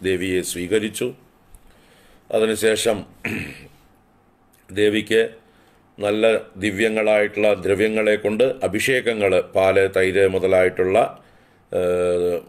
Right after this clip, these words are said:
ശുദ്ധ-, ഏഹ്, ഗംഗാജലം, നാളികേരം മുതലായിട്ടുള്ള ദ്രവ്യങ്ങളെ കൊണ്ട് അഭിഷേകവും ശുദ്ധജലം, മന്ത്ര-, മന്ത്രപൂരിതമായ ജലം കൊണ്ട് സ്നാനവും സങ്കല്പിച്ചു.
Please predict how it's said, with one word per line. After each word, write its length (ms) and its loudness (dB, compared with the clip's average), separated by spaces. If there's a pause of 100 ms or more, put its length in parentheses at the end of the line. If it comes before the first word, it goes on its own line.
(200)
ശുദ്ധ-, 380 -10
ഏഹ്, 440 -2
ഗംഗാജലം, 680 2
നാളികേരം 680 2 (240)
മുതലായിട്ടുള്ള 560 0
ദ്രവ്യങ്ങളെ 560 0
കൊണ്ട് 420 0
അഭിഷേകവും 720 0 (460)
ശുദ്ധജലം, 720 0
മന്ത്ര-, 420 0
മന്ത്രപൂരിതമായ 920 2
ജലം 280 2
കൊണ്ട് 220 -2
സ്നാനവും 640 0
സങ്കല്പിച്ചു. 720 -4